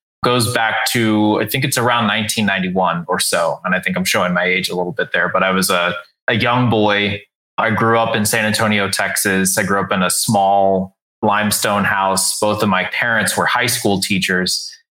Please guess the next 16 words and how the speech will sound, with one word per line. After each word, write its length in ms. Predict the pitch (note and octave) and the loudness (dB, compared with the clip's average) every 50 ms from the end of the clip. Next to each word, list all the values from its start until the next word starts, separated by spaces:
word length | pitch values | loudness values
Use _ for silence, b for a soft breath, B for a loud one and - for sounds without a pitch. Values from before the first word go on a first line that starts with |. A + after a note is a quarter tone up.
| _ _ - | _ _ -6
And 500 | A2 G#2 G#2 G2+ G2+ G2 G2 G2 G2+ F2+ - | -4 -2 -2 0 0 0 0 0 0 0 0
in 200 | - A2+ G#2+ G#2 | 0 0 0 2
one 160 | G#2+ B2 C3 C3+ | 2 2 2 2
of 40 | A#2 | 0
the 140 | A2+ G2 G2+ | 0 0 0
bedrooms, 440 | A2+ A#2 A#2 A2 G#2 G2 G2 F#2 | 0 0 0 0 0 0 0 0
I 60 | G2 F2 | 0 0
have 160 | G#2 G2+ F#2 | -2 -2 -2
this, 160 | F#2+ F#2+ - | -2 -2 -2
like, 140 | F2 F2 - - F#2 F#2+ G#2+ G#2+ G#2 A2 | -2 -4 -4 -6 -8 -6 -4 -2 0 0
vivid 480 | A#2+ A#2 A#2 G#2+ G2 A2 G2+ F#2 F#2 | 2 2 2 2 2 0 0 0 0
memory 600 | G2+ G2 F#2+ G2 F#2+ G2 F#2 F#2 F#2 F#2 F#2 F#2+ - A2+ | 0 0 2 2 2 2 2 2 0 0 0 -2 -2 -4
burned 340 | G#2+ - G2+ G2 G2 G2 G2 | -2 -2 0 0 0 0 0
into 240 | F#2+ F#2+ F#2 G#2 | 0 0 0 0
my 160 | G2 F#2+ F#2 F#2 | 0 0 0 0
brain 540 | F2 - F#2+ F#2+ G2 F#2+ F#2+ F#2 F#2 F#2 | 0 0 0 0 2 0 0 0 -2 -4